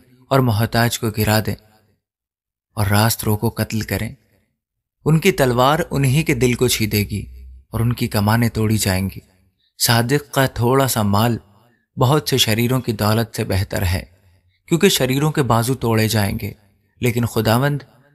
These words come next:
सादिकों को संभालता है। कामिल लोगों के आयाम को खुदावंद जानता है, उनकी मिरास हमेशा के लिए होगी।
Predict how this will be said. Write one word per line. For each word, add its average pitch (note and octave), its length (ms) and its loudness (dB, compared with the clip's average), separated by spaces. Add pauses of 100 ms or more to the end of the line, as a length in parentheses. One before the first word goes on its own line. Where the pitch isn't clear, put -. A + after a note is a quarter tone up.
सादिकों B2+ 460 0
को C#3+ 120 -4
संभालता G#2 580 0
है। F2+ 240 -2 (520)
कामिल C3 380 2
लोगों B2+ 240 2
के B2 140 0
आयाम A#2 440 2
को A#2 160 -2 (360)
खुदावंद C#3 440 2
जानता A2+ 440 0
है, G#2 240 0 (420)
उनकी B2 240 0
मिरास A2 460 2 (320)
हमेशा C#3 380 2
के A2+ 120 -4
लिए A2+ 180 0
होगी। G2 400 -2